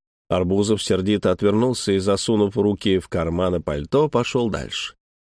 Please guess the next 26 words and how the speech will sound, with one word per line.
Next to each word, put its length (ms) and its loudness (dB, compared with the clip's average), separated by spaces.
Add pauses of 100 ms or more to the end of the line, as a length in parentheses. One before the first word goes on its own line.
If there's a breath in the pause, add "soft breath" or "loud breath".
(160)
В 80 -12
цирке 480 2
уже 320 2
отошло 600 2
дневное 640 2
представление. 1000 -4 (920)
Так 160 0
как 180 0
свет 260 2
проникал 460 2
на 100 4
арену 280 2
только 280 -4
через 260 -6
стеклянное, 640 0
заваленное 520 0
снегом 420 -4
окно 320 -4
в 100 -14
куполе, 380 0 (640)
то 160 4
в 80 -10
полумраке 720 4
цирк 340 0
казался 540 0
огромным, 720 -2